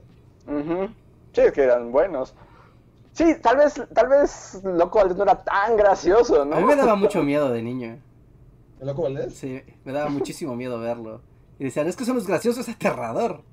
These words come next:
Speaker 2: Es
Speaker 1: Ay, de hecho, yo vi a-, también ahorita, que es como su más famosa, ¿no?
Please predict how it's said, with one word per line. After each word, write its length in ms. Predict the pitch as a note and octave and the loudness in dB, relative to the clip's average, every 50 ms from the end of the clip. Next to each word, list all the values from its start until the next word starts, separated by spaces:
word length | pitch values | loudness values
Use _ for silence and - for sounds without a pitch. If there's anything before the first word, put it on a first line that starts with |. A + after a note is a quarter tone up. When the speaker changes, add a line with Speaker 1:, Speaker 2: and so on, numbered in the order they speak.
| _ _ | _ _
Speaker 2:
Es 400 | - - D#3 E3 E3 - _ _ _ _ _ - - - - _ | -20 -18 -18 -18 -18 -20 _ _ _ _ _ -20 -20 -20 0 _
Speaker 1:
Ay, 460 | - G#3 A#3+ C4+ C#4+ D4+ D#4 D4+ C4 - - G#3+ | 6 8 8 8 8 8 6 6 2 -4 -2 0
de 100 | G3 A#3+ | 2 2
hecho, 160 | B3+ - D#4+ D#4+ D4+ D4 - - _ _ - | 4 6 6 6 6 4 2 -6 _ _ -4
yo 200 | E3+ G3 B3+ C#4 | 2 4 4 4
vi 300 | B3 B3+ B3 B3 B3 B3 | 4 0 -2 2 4 6
a-, 140 | A3+ F#3 - | 6 6 4
también 280 | - - D3+ D3+ - | 2 2 2 2 4
ahorita, 640 | - F#3 F3 D#3+ E3 - - F3+ F3 G3 A#3+ - - - _ _ - - - | 4 4 4 4 0 0 0 0 0 0 -2 -4 -10 -20 _ _ -20 -8 0
que 80 | - G#4 | 0 0
es 80 | G#4 | 2
como 240 | - D4 C#4 C4 G3+ - | 2 0 2 2 2 2
su 640 | - - D#3 C3+ C3 C3 C3 B2+ A#2+ A#2 A#2 - | 0 -2 0 0 2 2 2 2 2 0 0 -2
más 220 | - C3 D3+ D#3+ - | 0 0 0 0 2
famosa, 480 | - E3 D3 C3 C#3 D#3 - - G#2+ G2+ | 2 2 4 2 0 0 0 0 -2 0
¿no? 360 | G#2+ A#2+ C#3 E3+ F#3+ - | 0 -2 -2 -2 -2 -6